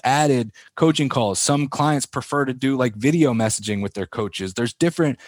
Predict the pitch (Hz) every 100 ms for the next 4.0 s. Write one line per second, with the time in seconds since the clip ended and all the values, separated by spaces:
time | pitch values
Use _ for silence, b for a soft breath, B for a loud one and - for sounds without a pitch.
0 | B B 143 160 160 143 120 - 127 135
1 | - 147 175 135 120 113 120 127 131 110
2 | 104 175 208 160 131 123 - 135 - 127
3 | 120 117 104 107 101 104 104 180 147 95